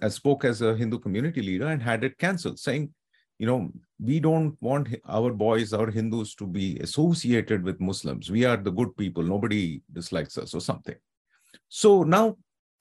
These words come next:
they shot themselves in the foot. And then I'm told the same person a little later made very Islamophobic comments and had to resign. So this community has no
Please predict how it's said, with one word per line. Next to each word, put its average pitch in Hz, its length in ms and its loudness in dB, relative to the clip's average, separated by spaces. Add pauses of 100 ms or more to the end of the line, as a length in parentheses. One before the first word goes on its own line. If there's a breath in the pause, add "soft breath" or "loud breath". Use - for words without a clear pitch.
they 151 180 0 (140)
shot 175 360 2
themselves 170 320 0
in 156 80 0
the 117 100 0
foot. - 260 -4
And 175 180 2
then 208 160 4
I'm 190 200 2
told 196 320 0
the 135 100 -4
same 165 300 -4
person 87 680 -2 (320)
a 120 60 -4
little 143 280 2
later 139 540 2 (800)
made 175 280 4
very 180 180 2
Islamophobic 160 680 0
comments 143 440 -2
and 123 280 -2
had 113 200 -4
to 135 80 -6
resign. 165 340 -4 (760 soft breath)
So - 280 4
this 208 240 4
community 214 640 4
has 156 240 2
no 180 420 2